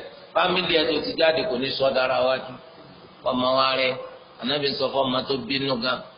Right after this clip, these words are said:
pé, "Salini min mali ma shi'ta, la ughni anki min Allahi shay'a."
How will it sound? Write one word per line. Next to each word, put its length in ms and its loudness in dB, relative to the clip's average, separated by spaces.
pé, 140 -4
"Salini 560 2
min 240 0
mali 320 2
ma 120 0
shi'ta, 340 0
la 160 2
ughni 300 2
anki 440 0
min 180 -6
Allahi 440 2
shay'a." 260 0